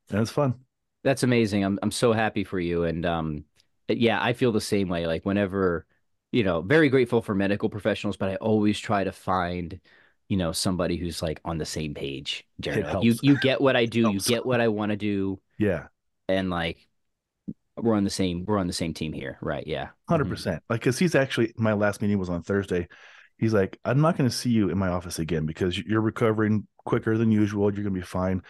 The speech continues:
Speaker 1: But I do hope to see you, uh, at these backcountry trailheads. I have your cell phone number. You have mine." Uh, nobody else gets to text me, but please text me when, what days you're gonna go up there, 'cause I wanna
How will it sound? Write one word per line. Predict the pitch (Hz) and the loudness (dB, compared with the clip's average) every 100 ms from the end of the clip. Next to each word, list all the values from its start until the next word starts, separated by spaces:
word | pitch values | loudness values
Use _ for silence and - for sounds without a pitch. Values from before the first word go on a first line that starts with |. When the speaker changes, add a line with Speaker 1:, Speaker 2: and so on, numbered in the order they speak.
| - - - - | -16 -20 -12 -4
Speaker 1:
But | 87 | -2
I | |
do | 85 190 | 2 2
hope | 170 - | 2 0
to | 123 | -4
see | - | 2
you, | 120 117 110 110 - - - | 4 6 4 0 -10 -20 -6
uh, | 95 95 92 | -2 0 -2
at | |
these | - 110 | 0 0
backcountry | 107 101 - 107 98 | 0 -2 -2 -4 -4
trailheads. | - 107 90 82 80 - - - | 0 2 2 0 -4 -10 -20 -8
I | 90 | -2
have | 113 | -2
your | 135 | 0
cell | 127 110 | 0 0
phone | 110 107 | 0 0
number. | 101 101 | 2 0
You | 101 110 | 2 0
have | 110 | 0
mine." | 101 95 95 - - _ - | 0 0 -4 -8 -20 _ -4
Uh, | 92 90 87 - | -2 -2 -4 2
nobody | 143 147 | 2 4
else | 143 - | 2 0
gets | 120 | -4
to | - | -4
text | 107 104 | -4 -2
me, | 90 | -2
but | 82 | -2
please | - 180 | 0 0
text | - 127 135 | 0 0 2
me | 120 | 4
when, | 113 110 | 4 0
what | 117 110 | -2 0
days | 110 | 0
you're | 107 | 0
gonna | 101 95 | -2 -2
go | 101 | -2
up | 95 | -4
there, | 107 | -4
'cause | 98 | -2
I | |
wanna | 101 92 | -2 -2